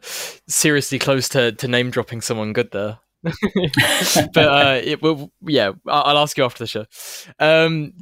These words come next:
Ke-, Kevin, thank you so much for coming on to the E M three sixty podcast today. Where can people go to find out more about, uh, yourself and, uh, the B T Group and the E E I D brand as well?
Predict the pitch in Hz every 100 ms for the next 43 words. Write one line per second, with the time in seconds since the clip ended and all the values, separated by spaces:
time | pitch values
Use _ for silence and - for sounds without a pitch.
0 | - 202 175 185 156 135 160 143 180 165
1 | 143 147 127 147 139 117 123 123 120 123
2 | 113 107 135 127 127 123 - 117 - -
3 | 123 110 98 107 101 135 143 190 214 190
4 | 160 147 131 - 131 120 - - - _
5 | - 156 147 131 123 127 127 - 107 123
6 | 113 110 - 107 107 107 110 - 160 151
7 | - - 117 113 107 107 98 - 110 107
8 | 127 120 - 120 120 95 104 113 110 110
9 | 117 107 107 107 101 101 101 98 98 92
10 | 90 - -